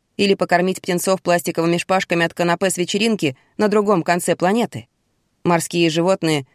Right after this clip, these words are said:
в уже любых морях и океанах проглатывают дрейфующие в морской воде трубочки для напитков и одноразовые столовые приборы. При этом наши маленькие пластиковые друзья, кроме желудка,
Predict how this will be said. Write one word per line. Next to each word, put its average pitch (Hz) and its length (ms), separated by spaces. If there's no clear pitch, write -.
в 196 100
уже 214 200
любых 196 320
морях 175 360
и 170 40
океанах 180 540
проглатывают 196 640
дрейфующие 190 640
в 180 40
морской 180 380
воде 180 280
трубочки 175 440
для 160 140
напитков 170 560
и 202 60
одноразовые 196 560
столовые 190 400
приборы. 202 520
При 196 140
этом 180 280
наши 147 220
маленькие 156 400
пластиковые 151 560
друзья, 196 460
кроме 165 280
желудка, 190 520